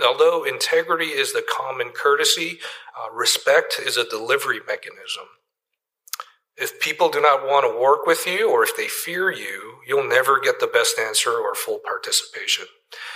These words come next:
And integrity and respect are earned in exchange with both supervisors, subordinates, across, you know, across the way, your family. So it, it's not just a one-way thing, up or down. It goes side to side, up and down, and,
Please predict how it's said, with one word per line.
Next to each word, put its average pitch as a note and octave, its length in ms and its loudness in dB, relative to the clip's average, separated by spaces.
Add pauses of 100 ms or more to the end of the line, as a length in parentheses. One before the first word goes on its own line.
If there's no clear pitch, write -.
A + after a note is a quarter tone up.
(180)
And A2 120 -4
integrity D3 520 2
and C3+ 80 0
respect B2+ 400 2
are A2+ 160 2
earned C3 260 2
in A#2 120 -2
exchange A#2+ 760 -4
with A2 180 -6
both A#2+ 340 -6
supervisors, C#3+ 720 2
subordinates, C3 580 0 (340)
across, - 540 -4 (260)
you A#2 80 -12
know, A2+ 60 -12
across B2 300 2
the A#2 60 -6
way, A#2 120 0
your A2 160 -4
family. A#2 500 0
So A#2 220 2
it, B2+ 180 -2
it's - 220 2
not F3 160 2
just - 200 0
a B2 60 0
one-way A#2+ 560 0 (320)
thing, G#2+ 360 -4 (120)
up A2 160 -4
or G2 160 -6
down. G2+ 320 -2
It G#2 160 -8
goes G2+ 340 -6 (200)
side A2 300 2
to A2+ 80 -4
side, G#2 360 4
up G#2+ 140 2
and A2 120 -2
down, G#2 320 -2
and, A2 140 -14